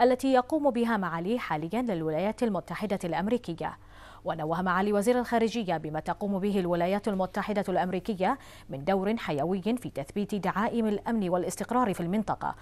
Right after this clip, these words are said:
والتزامها بالتعاون مع دول المنطقة في مواجهة التحديات المختلفة.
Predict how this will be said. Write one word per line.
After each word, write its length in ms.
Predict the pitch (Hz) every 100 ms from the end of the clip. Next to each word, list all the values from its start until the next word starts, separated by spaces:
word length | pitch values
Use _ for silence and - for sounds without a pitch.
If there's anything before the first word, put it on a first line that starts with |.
| - - -
والتزامها 680 | - 147 165 185 175 175
بالتعاون 640 | 165 165 185 165 214 220 202
مع 180 | 170 165
دول 260 | 190 185
المنطقة 480 | 170 190 196 170 175
في 120 | 165
مواجهة 420 | 156 156 160 202 196
التحديات 680 | 185 170 175 156 175 214 262
المختلفة. 680 | 240 - 175 139 - 139